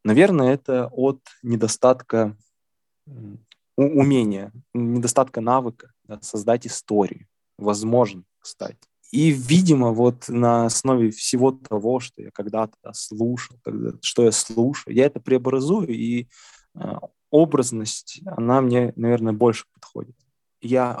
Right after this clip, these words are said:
осознал, что дело не только в образе, но и, и в подаче, наверное, и, а, не стоит, наверное, не стоит отказываться иногда от историй.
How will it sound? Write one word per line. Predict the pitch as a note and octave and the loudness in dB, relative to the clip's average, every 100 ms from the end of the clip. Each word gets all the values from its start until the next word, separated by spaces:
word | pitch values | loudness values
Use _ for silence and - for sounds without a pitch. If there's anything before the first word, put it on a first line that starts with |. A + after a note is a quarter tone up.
| - | -12
осознал, | - - A2+ B2+ D#3+ F3 | -8 -6 -2 2 2 0
что | - - A#2 A#2 _ _ _ _ _ _ _ | -6 -6 -6 -6 _ _ _ _ _ _ _
дело | A#2+ C#3 C#3 | 2 4 4
не | C3 | 4
только | D#3+ D#3+ C#3 | 2 2 -2
в | A#2 | 2
образе, | C#3 C3 A2+ G#2+ - | 0 0 -6 -8 -8
но | A2 A2+ | -6 -4
и, | A2+ A2 G#2+ | -2 -2 -4
и | - - | -8 -10
в | A2 | -2
подаче, | - A2 D#3 G#3+ - A#2+ | -2 4 4 4 -4 -6
наверное, | A2 A2+ A2 A2 A#2 - | -2 -2 -4 -6 -10 -4
и, | B2+ C#3+ D3+ C#3+ C3+ C3 - _ _ _ | 2 4 6 4 4 2 -4 _ _ _
а, | A#2 A2+ A2 A2 G#2+ A2+ - | -2 0 0 0 -2 -4 -10
не | - B2 B2 B2+ C3 | -4 2 4 4 4
стоит, | B2+ - D#3 F3+ D3 | 2 2 2 2 -2
наверное, | A2+ A#2+ B2 A#2+ A2+ A2+ A2+ - - - | -4 -2 -2 -4 -6 -8 -10 -16 -20 -10
не | A#2 | -10
стоит | - C#3+ C#3 - _ - _ _ _ _ _ _ _ _ _ _ _ | 2 4 4 0 _ -20 _ _ _ _ _ _ _ _ _ _ _
отказываться | A#2+ - C3 C#3+ B2 B2 A2+ _ | -4 0 2 2 -2 -4 -6 _
иногда | B2 A#2 B2 | -2 2 4
от | C3 | 2
историй. | B2+ - - A#2+ G2+ _ | 0 -2 2 2 2 _